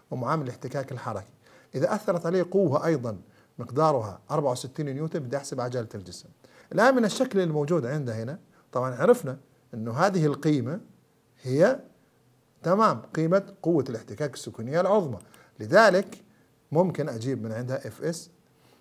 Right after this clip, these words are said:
ميو اس، اف اس على اف ان، قيمتها أربعين، واف ان اللي هي اف جي، مبدأ أن هذا الجسم على مستوى أفقي، أربعة ونص ضرب عجلة الجاذبية تطلع تقريبًا أربعة وأربعين، واحد وتسعين بالمية.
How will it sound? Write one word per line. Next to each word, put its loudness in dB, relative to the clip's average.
ميو 0
اس، 0
اف -10
اس -6
على -2
اف -6
ان، 0
قيمتها -4
أربعين، -4
واف -4
ان 0
اللي 0
هي 6
اف -6
جي، 2
مبدأ 0
أن -2
هذا 0
الجسم -4
على -2
مستوى 2
أفقي، -6
أربعة -2
ونص -6
ضرب -2
عجلة -4
الجاذبية -2
تطلع -4
تقريبًا -6
أربعة -6
وأربعين، -4
واحد -2
وتسعين -8
بالمية. -6